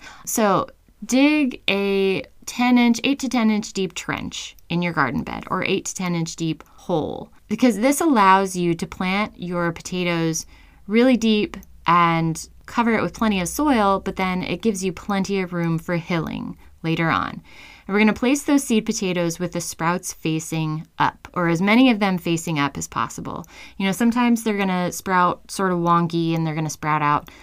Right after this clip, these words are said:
the side, or you're gonna have one pointing up and one pointing to the left. I-, it's okay. Mother Nature knows what she's doing. If you have one that's kind of one pointing up and one to the left, the one that's on the left will eventually, like,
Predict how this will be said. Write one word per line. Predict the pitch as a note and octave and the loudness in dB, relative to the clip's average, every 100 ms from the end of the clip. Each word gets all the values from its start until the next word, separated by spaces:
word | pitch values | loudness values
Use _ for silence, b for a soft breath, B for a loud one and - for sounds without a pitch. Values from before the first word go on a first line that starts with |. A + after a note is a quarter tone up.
| B | B
the | - | -14
side, | - D4 C#4 A#3+ G3 F3 | 0 4 8 8 6 4
or | |
you're | E3+ E3 | 2 0
gonna | F3 | -2
have | E3+ F3+ | -2 -2
one | G3+ A#3 A#3 A3+ - | 0 4 4 2 -2
pointing | - A#3 A#3 | 0 4 4
up | A#3 - | 2 0
and | G3 G3+ | -4 -2
one | G#3 G#3 | -2 -2
pointing | G#3+ G#3 G#3 G3+ | -2 -2 -2 -4
to | - | -4
the | G#3+ | 0
left. | A#3 F3+ - B B B B | 2 2 -2 B B B B
I-, | - - | -2 0
it's | G#3 A3 | 0 2
okay. | G3 D#3+ A#2+ F3 - - - | 0 -2 -6 -8 -14 -12 -2
Mother | G3+ G#3 | 0 2
Nature | G3+ F3+ - F3+ F3 E3+ - | 0 0 -2 -2 -4 -6 -10
knows | F3+ G3+ F#3+ | 0 2 2
what | - | 0
she's | G3 E3+ | -2 -2
doing. | F3 E3 D#3+ D#3 D3+ b b | -2 0 0 -2 -6 b b
If | - G3 | -10 -4
you | |
have | F3+ E3+ D#3+ E3 - | 2 2 2 -4 -12
one | F3 E3+ E3+ E3 | -6 0 2 2
that's | D#3 - | 0 -2
kind | F3 E3 | -2 0
of | D3+ | 0
one | D#3+ D#3+ | 0 0
pointing | E3+ E3 D#3+ | 0 -2 -2
up | D#3 | -2
and | D#3+ | -2
one | D#3 D3+ | -2 -4
to | D#3+ | -4
the | D#3 | -2
left, | D3+ G3 - | -2 -2 -4
the | G#3 | 2
one | A#3+ | 4
that's | A3 | 4
on | F#3 E3+ | 2 2
the | D#3 | 2
left | D3+ D3+ | 2 2
will | E3 D#3 | -2 0
eventually, | D#3 D#3 D#3+ D#3 E3 | 0 -2 -2 -2 -2
like, | D3+ D3+ | 0 -4